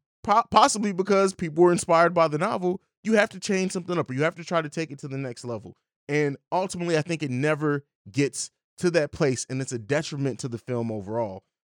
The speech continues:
Um, it's just, it has some really nice action scenes, but it, it, it just felt like nothing special. And one of the people that I wanted to talk about is Jodie Turner-Smith.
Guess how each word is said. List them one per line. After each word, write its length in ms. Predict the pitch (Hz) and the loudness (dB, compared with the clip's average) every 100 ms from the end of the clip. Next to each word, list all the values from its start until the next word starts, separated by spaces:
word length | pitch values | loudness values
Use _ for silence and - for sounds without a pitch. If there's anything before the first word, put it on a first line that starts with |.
| _ | _
Um, 420 | 143 139 127 113 _ _ | -6 -6 -6 -10 _ _
it's 140 | 165 - | -10 -6
just, 360 | 170 190 - _ - | -4 -4 -6 _ -6
it 60 | |
has 200 | 165 196 | -2 0
some 200 | 196 175 | 0 0
really 200 | 170 202 | 0 0
nice 360 | 180 139 151 - | -2 0 -2 -4
action 360 | 143 147 - 190 | -4 -4 -6 -8
scenes, 520 | 185 202 214 214 - _ | -6 -8 -8 -10 -14 _
but 140 | 180 | -2
it, 140 | 180 - - | -2 -6 -10
it, 140 | 185 _ | -10 _
it 120 | 175 | -12
just 280 | 156 202 - | -8 -8 -4
felt 180 | 214 160 | -4 -2
like 160 | 175 | -2
nothing 300 | 160 185 165 | -2 -4 -6
special. 500 | 151 - 135 - - _ | -8 -6 -8 -10 -20 _
And 380 | 165 180 170 156 _ | -2 0 0 -4 _
one 220 | 160 202 | -6 -6
of 80 | 233 | -6
the 80 | 196 | -6
people 280 | 196 185 151 | -8 -6 -2
that 140 | 147 | 0
I 40 | |
wanted 260 | 139 139 127 | 2 0 -4
to 60 | 117 | -2
talk 220 | 127 - | -2 -2
about 300 | 104 107 104 | -8 -8 -8
is 340 | 120 123 113 110 | -6 -6 -6 -12
Jodie 400 | 107 147 170 160 | -2 -2 -2 -6
Turner-Smith. 640 | 165 139 127 - 98 - | -4 -4 -6 -10 -14 -16